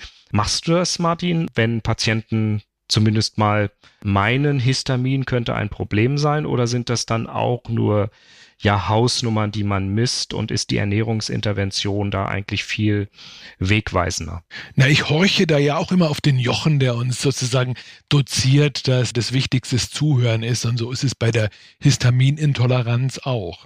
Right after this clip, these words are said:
Speaker 2: In unserer Leitlinie steht da drinnen, mal die Histamintoleranz gibt es in irgendeiner Form. Im Kommentar steht aber auch drinnen, und das wissen sozusagen alle, die sich damit beschäftigen,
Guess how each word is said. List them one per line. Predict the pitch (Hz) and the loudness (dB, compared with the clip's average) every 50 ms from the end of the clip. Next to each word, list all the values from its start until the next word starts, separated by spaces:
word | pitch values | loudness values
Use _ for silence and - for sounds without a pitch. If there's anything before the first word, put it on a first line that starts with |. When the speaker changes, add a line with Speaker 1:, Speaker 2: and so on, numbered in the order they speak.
| _ _ | _ _
Speaker 2:
In | - 123 120 | 0 0 2
unserer | 131 156 151 139 131 | 4 4 4 4 4
Leitlinie | 120 107 110 139 143 156 165 165 160 156 | 4 2 0 0 2 2 4 4 4 4
steht | 139 - 151 143 | 4 2 2 2
da | 135 127 | 2 2
drinnen, | 123 123 127 139 165 175 165 | 2 2 2 2 4 4 4
mal | 156 143 135 | 2 2 2
die | 131 127 | 2 2
Histamintoleranz | 110 131 143 - - 123 117 120 123 135 156 180 - - 127 131 127 123 123 117 107 101 107 123 151 170 180 - - - - - - - - - _ - | 2 2 2 2 0 0 0 2 4 4 4 4 2 0 0 0 0 2 0 0 -2 -4 -2 2 2 2 2 2 0 -6 -10 -12 -16 -20 -20 -20 _ -6
gibt | 117 107 131 151 - _ - | 2 4 4 4 4 _ 0
es | 214 202 190 - - | 2 2 2 2 2
in | 170 160 151 | 0 0 0
irgendeiner | 156 151 147 156 147 127 135 139 139 135 | 0 0 0 0 -2 -2 0 0 0 -2
Form. | - - 135 135 147 160 180 202 214 196 - - _ _ _ _ _ | -2 -4 -4 -2 0 0 2 2 0 0 -4 -10 _ _ _ _ _
Im | 135 131 123 | 2 2 2
Kommentar | - 127 127 135 127 110 - 101 113 123 143 | 4 4 4 4 4 2 2 0 0 0 0
steht | - - - 139 135 135 | 0 0 0 0 0 0
aber | 127 123 123 | 0 0 -2
auch | 117 - | -2 -4
drinnen, | - 120 123 135 151 151 147 | -2 0 2 2 4 2 2
und | 135 127 131 - | 0 -2 -2 -2
das | 127 120 - - - | -2 -2 -2 -2 -2
wissen | 127 - - 139 - | -2 0 0 -2 -4
sozusagen | - 123 - 127 120 113 | -2 -2 0 -2 -2 -2
alle, | 104 110 117 123 | -2 -2 -2 0
die | 117 120 | 0 0
sich | 117 110 120 110 - | 0 0 0 0 0
damit | 117 113 117 107 - | 0 0 -2 -2 -4
beschäftigen, | - 101 - - 135 127 - - 143 135 135 127 | -2 0 0 0 0 -2 -2 -2 -2 0 0 -4